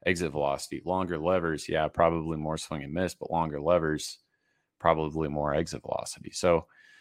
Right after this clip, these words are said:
um, I think that's an important thing to consider here is, you know, if you're looking for, like, the perfect profile of velocity, it's an athlete that has long levers,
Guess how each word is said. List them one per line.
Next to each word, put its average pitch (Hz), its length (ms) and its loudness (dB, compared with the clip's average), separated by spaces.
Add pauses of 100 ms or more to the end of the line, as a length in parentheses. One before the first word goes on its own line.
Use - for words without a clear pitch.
(200)
um, 85 300 4
I 107 60 2
think 127 160 6
that's 104 200 10
an 101 60 0
important 90 540 2 (180)
thing 92 200 0
to 80 60 -4
consider 85 440 0
here 90 280 2
is, - 440 -4 (240)
you 85 180 -4
know, 78 160 -2
if - 160 -8
you're 90 120 0
looking 87 300 -4
for, 85 200 -4
like, 80 280 0
the 78 80 -8
perfect 85 440 -4
profile 78 720 2
of 78 460 0 (1080)
velocity, 78 760 4
it's - 500 -2 (160)
an 80 140 -2
athlete 80 600 -2
that 69 180 0
has 80 520 2
long 80 300 2
levers, 76 800 -2